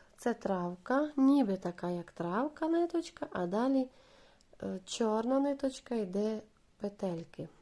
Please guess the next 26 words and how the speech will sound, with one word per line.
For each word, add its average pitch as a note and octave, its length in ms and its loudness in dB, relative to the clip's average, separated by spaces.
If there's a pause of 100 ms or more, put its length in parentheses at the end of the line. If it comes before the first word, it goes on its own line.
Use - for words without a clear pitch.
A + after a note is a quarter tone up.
(280)
Ну, A3 180 -2
ці - 180 -10
петельки A#3 520 -4
мені G3+ 340 2 (440)
важко G#3 360 -4
даються. A#3+ 600 -4 (1080)
Ну, B3+ 120 0
нічого, G#3+ 380 0
будемо G#3 360 -2
просувати. A3+ 800 -2 (1500)
Ось F#3+ 360 -6
на G#3 80 -6
цьому F#3 380 -8
рівні F#3+ 320 -8
в F3+ 40 -10
мене F#3 360 -12 (160)
він F3+ 260 -10
є. C4+ 280 -4 (1200)
Поставлю G3 460 -4
маркер, A#3 420 -4
буду A3 220 -2
просувати G3+ 680 -8
далі F#3 300 -6 (200)
під C4 340 -2
номером G#3 480 -2
три. F3+ 300 -12